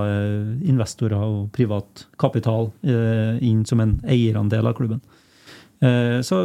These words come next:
så finnes det jo forskjellige måter der, ikke sant? Du har alt ifra, eh, Vålerenga, som har en enslig eier, til Bodø glimt, som har solgt spillerstallen, til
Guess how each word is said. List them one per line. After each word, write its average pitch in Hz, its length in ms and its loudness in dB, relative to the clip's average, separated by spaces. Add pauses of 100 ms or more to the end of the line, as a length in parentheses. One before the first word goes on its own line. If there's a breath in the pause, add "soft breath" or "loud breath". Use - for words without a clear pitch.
(220)
så 226 240 -10
finnes 160 240 2
det 139 80 0
jo 123 60 -4
forskjellige 117 340 0
måter 117 260 0
der, 104 220 0
ikke 147 160 -4
sant? 156 160 -2
Du 156 80 0
har 131 140 2
alt 123 200 -4
ifra, 123 280 0 (260)
eh, 110 400 0 (160)
Vålerenga, 110 560 2
som 123 140 0
har 113 140 2
en 110 280 2 (640 soft breath)
enslig 139 380 2
eier, 131 420 0
til 117 260 0
Bodø 117 220 0
glimt, 117 240 2
som 135 80 2
har - 80 0
solgt 127 240 0
spillerstallen, 123 720 2
til 117 480 0